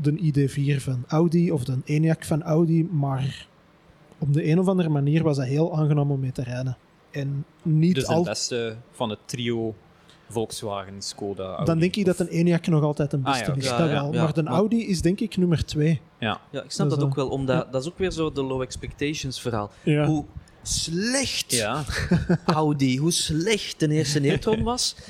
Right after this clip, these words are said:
Speaker 3: En dat is ondertussen ook al niet meer helemaal waar, want hij heeft een hele
Speaker 1: Die heeft ook
Speaker 3: update
Speaker 1: de nodige
Speaker 3: gehad achter
Speaker 1: updates gehad.
Speaker 3: schermen.
Speaker 1: Ja, ja, absoluut.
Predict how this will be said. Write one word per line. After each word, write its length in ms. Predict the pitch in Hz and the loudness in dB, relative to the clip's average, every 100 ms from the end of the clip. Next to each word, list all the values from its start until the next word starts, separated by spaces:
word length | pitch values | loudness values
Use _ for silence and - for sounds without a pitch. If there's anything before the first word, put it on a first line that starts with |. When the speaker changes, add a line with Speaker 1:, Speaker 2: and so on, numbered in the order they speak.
| - - | -20 -4
Speaker 3:
En 80 | 135 | 0
dat 40 | 139 | 0
is 40 | |
ondertussen 340 | 123 123 180 | 0 -2 -2
ook 60 | 175 | 0
al 80 | 185 | 0
niet 100 | 156 | 0
meer 120 | 127 | 0
helemaal 320 | 117 165 185 | 0 0 0
waar, 180 | 180 196 | 0 0
want 120 | 165 | 0
hij 80 | 135 | 0
heeft 140 | 117 - _ - | -4 -6 _ -6
een 140 | 120 | -2
hele 140 | 120 147 | 2 2
Speaker 1:
Die 80 | |
heeft 180 | 160 147 | 2 2
ook 60 | 151 | 0
Speaker 3:
update 220 | 143 151 | 2 2
Speaker 1:
de 60 | 156 | 4
nodige 180 | 151 | 2
Speaker 3:
gehad 160 | - 151 | 2 2
achter 40 | 147 | 2
Speaker 1:
updates 100 | 143 | 2
gehad. 200 | 156 180 | 0 2
Speaker 3:
schermen. 220 | 170 151 | 2 2
Speaker 1:
Ja, 60 | 139 | 0
ja, 60 | |
absoluut. 420 | 135 - 135 131 | -2 -4 -4 -6